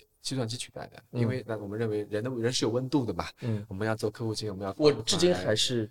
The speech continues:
Speaker 1: 情绪价值。
Speaker 2: 嗯。
Speaker 1: 但是呢，你会发现现在A I的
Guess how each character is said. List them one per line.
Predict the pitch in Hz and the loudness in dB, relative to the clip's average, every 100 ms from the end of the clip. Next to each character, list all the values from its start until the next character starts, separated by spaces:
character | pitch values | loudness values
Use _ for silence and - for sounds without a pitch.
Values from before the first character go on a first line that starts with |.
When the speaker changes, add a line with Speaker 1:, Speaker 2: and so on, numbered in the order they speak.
| _ | _
Speaker 1:
情 | - 120 | -4 -2
绪 | 139 | 0
价 | 135 135 113 | 2 2 2
值。 | 101 98 98 | -2 -4 -4
Speaker 2:
嗯。 | 107 | 0
Speaker 1:
但 | 180 | 0
是 | 160 - - 180 | 2 0 2 0
呢， | 160 143 127 117 | 0 0 0 0
你 | 113 | -2
会 | 151 180 | -4 -4
发 | 175 | -4
现 | 175 175 | -2 -2
现 | 156 170 | -2 -2
在 | 156 131 | -2 -2
A | 165 170 | -2 -2
I | 170 170 | -2 0
的 | 165 120 101 90 85 80 80 | 2 2 2 -2 -4 -6 -8